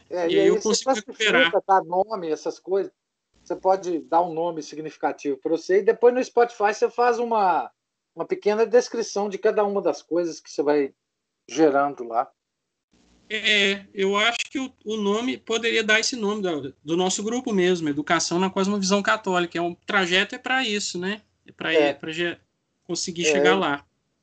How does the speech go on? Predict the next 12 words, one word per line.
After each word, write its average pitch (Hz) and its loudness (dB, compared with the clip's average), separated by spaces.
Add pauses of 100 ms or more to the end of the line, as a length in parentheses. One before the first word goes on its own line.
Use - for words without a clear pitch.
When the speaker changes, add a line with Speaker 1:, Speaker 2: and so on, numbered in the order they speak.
(180)
Speaker 1:
E 175 -4
você - 6
pode 226 6
fazer 180 4
do 160 -2
playlist 208 0
uma 175 -6
descrição 170 -4
e 220 0
de 196 -4
cada 269 4
vídeo 233 -4